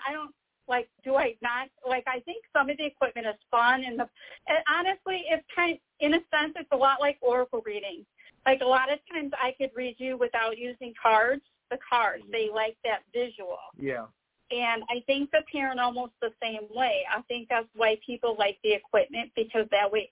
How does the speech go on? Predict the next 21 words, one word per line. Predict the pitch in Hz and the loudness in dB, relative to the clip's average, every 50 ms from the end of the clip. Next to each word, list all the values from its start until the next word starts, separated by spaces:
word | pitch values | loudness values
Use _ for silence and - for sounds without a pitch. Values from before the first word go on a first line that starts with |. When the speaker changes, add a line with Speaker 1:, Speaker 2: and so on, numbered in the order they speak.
| - | -2
Speaker 1:
everybody, | 220 220 220 247 247 247 233 190 180 - - - - - - - _ _ - | 0 2 2 2 2 2 2 0 0 -4 -10 -14 -20 -20 -20 -20 _ _ -6
even | 240 254 262 262 262 | -2 -2 0 0 -2
if | 277 - - | -4 -4 -6
you're | 233 220 214 | -6 -4 -2
not | 208 214 214 214 - _ - | -2 -2 -4 -4 -8 _ -8
gifted, | 196 180 - - - - | -10 -8 -8 -12 -16 -14
you | - 208 208 | -12 -10 -6
get | - 220 208 - | -4 -4 -4 -4
to | 202 196 _ - | -8 -10 _ -4
see | 208 196 190 | -4 -2 -2
the | 190 180 170 | 0 0 0
activity. | 160 - - _ - - 208 196 - 180 - - - - - - | -2 -2 -4 _ 0 0 0 0 0 -6 -12 -12 -14 -8 -2 2
So | 208 | 4
I | 196 196 196 | 4 4 4
think | - 240 233 262 - | 0 -4 -4 -2 0
that's | 269 262 - - | 0 0 2 2
why | - 240 220 208 - _ _ - | 2 2 2 2 -2 _ _ 0
the | 233 220 | 2 2
equipment's | 208 208 _ - - - 202 208 208 _ - | 2 0 _ -4 -4 -4 -4 -12 -10 _ -6
so | 196 - | -6 -2
popular. | - 196 190 196 - - 220 226 233 240 247 | -2 -2 -2 -2 -2 -4 -4 -2 -2 -4 -6